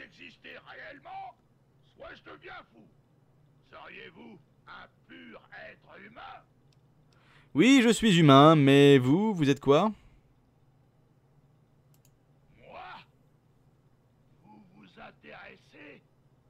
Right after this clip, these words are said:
Speaker 1: à moi ? Pardonnez-moi, mais j'ai pas l'habitude des plaisanteries. Plutôt des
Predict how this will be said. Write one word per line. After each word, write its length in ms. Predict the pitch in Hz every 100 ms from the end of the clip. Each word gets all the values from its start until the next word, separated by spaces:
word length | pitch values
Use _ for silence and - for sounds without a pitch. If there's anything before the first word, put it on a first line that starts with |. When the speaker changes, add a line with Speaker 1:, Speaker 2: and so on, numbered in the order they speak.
| _
Speaker 1:
à 220 | 175 180 180
moi ? 240 | 208 - 403 381 - _ _ _ _ _ _
Pardonnez-moi, 680 | 127 139 175 202 214 202 170 - _ _ _ _ _ _ _ _ _
mais 140 | 147 147
j'ai 100 | 143 165
pas 140 | - 254
l'habitude 480 | - 269 254 - -
des 100 | -
plaisanteries. 640 | - - 214 - - 180 - _ _ _ _ _ _ _ _ _ _ _
Plutôt 400 | - 185 208 214
des 260 | 180 156 147